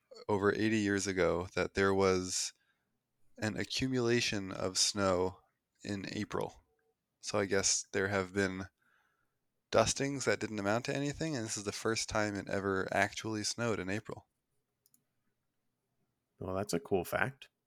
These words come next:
Speaker 2: How was the snow?
Speaker 1: Well, it was okay. I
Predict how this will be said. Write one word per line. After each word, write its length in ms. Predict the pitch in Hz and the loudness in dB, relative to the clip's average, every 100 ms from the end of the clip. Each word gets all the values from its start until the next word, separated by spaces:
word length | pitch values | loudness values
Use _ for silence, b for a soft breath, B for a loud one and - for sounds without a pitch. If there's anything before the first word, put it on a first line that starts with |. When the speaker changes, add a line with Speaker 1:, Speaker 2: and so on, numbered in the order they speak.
| _ _ | _ _
Speaker 2:
How 200 | - 101 | 6 8
was 300 | 98 98 90 | 8 6 4
the 120 | 190 | 2
snow? 420 | 95 - 90 78 - B B B B B B B B B B B B B | 4 4 4 0 -2 B B B B B B B B B B B B B
Speaker 1:
Well, 400 | 160 147 147 143 b b b b b b _ _ _ _ _ _ _ _ _ _ _ _ _ _ _ _ _ _ _ _ _ | 4 8 10 8 b b b b b b _ _ _ _ _ _ _ _ _ _ _ _ _ _ _ _ _ _ _ _ _
it 60 | 123 | -2
was 200 | - 131 | 4 4
okay. 380 | 123 - 107 - - - _ - | 4 2 0 0 -12 -20 _ 2
I 460 | 113 107 107 107 | 6 6 6 4